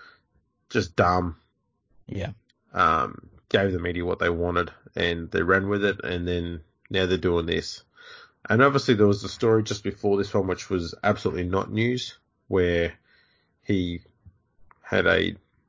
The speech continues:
Speaker 1: you know, he had, he had flu symptoms and went and had a, a coronavirus test, and it came back negative.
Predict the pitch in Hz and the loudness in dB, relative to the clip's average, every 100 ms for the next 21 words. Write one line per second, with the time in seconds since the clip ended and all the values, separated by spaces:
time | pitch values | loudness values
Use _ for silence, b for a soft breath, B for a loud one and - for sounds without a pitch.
0 | _ _ 104 76 - - 110 107 95 101 | _ _ 2 2 0 -2 4 4 4 2
1 | 101 92 - - 110 98 107 104 101 95 | 0 -2 -6 0 2 2 0 0 -2 0
2 | 92 92 90 90 87 82 82 - - 98 | -2 -2 -2 0 4 4 2 -2 0 2
3 | 90 90 82 85 87 - 95 82 - 85 | 2 2 0 -2 -2 -2 -2 0 -2 -4
4 | 85 - 92 82 82 - 85 82 82 80 | -4 -6 -4 0 0 0 -2 -2 -4 -8